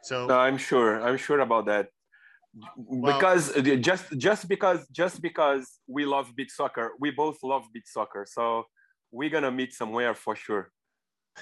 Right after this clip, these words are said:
Speaker 1: Oh, without
Speaker 2: And,
Speaker 1: a
Speaker 2: and I
Speaker 1: doubt.
Speaker 2: want, and I want to thank you. Yeah, and I want to thank you very much for the invitation, uh,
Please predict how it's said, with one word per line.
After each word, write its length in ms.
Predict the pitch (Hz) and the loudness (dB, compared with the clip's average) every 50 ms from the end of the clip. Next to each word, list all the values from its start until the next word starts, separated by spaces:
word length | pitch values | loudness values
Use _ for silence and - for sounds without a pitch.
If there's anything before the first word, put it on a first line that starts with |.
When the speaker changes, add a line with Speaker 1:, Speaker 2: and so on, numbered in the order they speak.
| - - - - - - - | -20 -18 -18 -18 -18 -14 -10
Speaker 1:
Oh, 200 | 139 143 135 127 | -8 -6 -6 -4
without 300 | 123 135 139 - 147 143 | -4 -4 -4 -2 0 2
Speaker 2:
And, 80 | - 143 | 2 4
Speaker 1:
a 40 | 135 135 | 4 4
Speaker 2:
and 80 | 139 147 | 4 4
I 100 | 156 156 | 6 4
Speaker 1:
doubt. 80 | 156 | 4
Speaker 2:
want, 220 | 170 170 170 170 - | 4 2 2 0 0
and 180 | 139 139 151 | 2 2 4
I 100 | 160 170 165 | 4 2 2
want 220 | 160 165 160 160 | 2 0 0 0
to 100 | 165 156 | -2 -2
thank 260 | - 160 160 156 - | 0 0 -2 0 0
you. 100 | 165 151 - - - - - - - _ _ _ _ _ _ _ _ _ _ - | -2 -2 -4 -6 -16 -20 -20 -20 -20 _ _ _ _ _ _ _ _ _ _ -2
Yeah, 100 | 131 - 131 | 0 0 2
and 180 | 127 135 139 151 | 2 0 0 0
I 120 | 156 160 165 | -2 -2 -2
want 220 | 151 156 151 - - | -4 -6 -8 -10 -12
to 60 | 143 | -12
thank 240 | - 147 143 139 - | -8 -8 -8 -6 -4
you 80 | 143 123 | -4 -2
very 220 | 131 139 135 131 | -2 -2 -2 -2
much 200 | 131 135 131 - - | -2 -4 -6 -8 -6
for 180 | - 131 123 | -4 -4 -4
the 100 | 120 127 | -4 -4
invitation, 800 | 131 127 110 120 - - 139 139 127 - 127 117 110 110 113 117 113 | -6 -8 -8 -10 -8 -6 -6 -6 -6 -6 -8 -8 -8 -10 -12 -16 -16
uh, 60 | 110 | -18